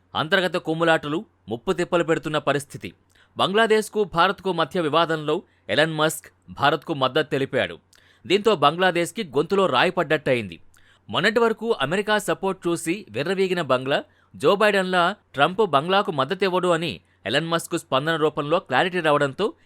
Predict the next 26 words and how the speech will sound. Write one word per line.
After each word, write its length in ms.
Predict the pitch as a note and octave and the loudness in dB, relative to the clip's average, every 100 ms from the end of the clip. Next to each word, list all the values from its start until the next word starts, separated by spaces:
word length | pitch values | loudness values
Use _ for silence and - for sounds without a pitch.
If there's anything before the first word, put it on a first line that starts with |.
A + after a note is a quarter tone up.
| - | -12
ఇప్పుడు 180 | D#3+ D#3+ | -6 -2
ఈ 140 | D3+ | -2
విషయం 400 | G3+ F#3+ G#3+ B2+ - _ B2+ | -4 -4 -4 -4 -10 _ -4
పెద్ద 160 | B2+ | 2
ఎత్తున 240 | E3+ E3+ E3 | 0 0 -6
చర్చనీయాంశంగా 920 | - F3 - G3+ G3 F#3+ G3 F3+ F3 | -4 -4 -4 -4 -4 -4 -6 -2 0
మారింది. 440 | D#3+ C#3 G2+ D#2 _ _ _ _ - | 2 0 -6 -14 _ _ _ _ -4
మొదటిది, 540 | D3+ G3+ G3+ F3+ A3 _ - | -2 -2 -2 -2 -2 _ -4
రెండు 200 | B2 G3+ | -2 2
వేల 180 | A3+ G#3 | 2 0
ఇరవై 200 | F3 G3 | 0 0
ఐదు 180 | F#3+ F3 | 0 0
అన్నది 360 | D#3+ D3+ A3 - - | -2 -4 -8 -10 -10
భారత్కు 500 | - D3+ F#3+ - G3+ | 2 2 2 0 0
one 240 | C#3+ D#3+ F#3 | 2 0 0
of 80 | |
the 100 | F#3+ C#3 | 0 0
best 260 | D#3+ - | -2 -2
year-గా 400 | F#3 E3+ D#3+ E3+ | -2 0 0 0
అవనుండగా 520 | B2 C3+ D3 C3+ D3+ - _ - | 2 0 0 -2 -2 -4 _ -4
బంగ్లాదేశ్కు 600 | G#2+ F#3 A#3 G#3 G3+ G3+ | -2 2 2 2 0 -2
మాత్రం 400 | E3+ D#3+ F#3+ C#3+ - - | 0 0 0 -4 -6 -8
అత్యంత 320 | G#2+ A#2+ F3 E3 | -6 -2 0 0
బ్యాడ్ 400 | A2 G2 D3 F3 | 0 0 2 2
ఇయర్గా 240 | E3+ E3 | 2 0
కానుంది. 500 | D#3+ D#3 D#3 A2+ | 0 0 -2 -6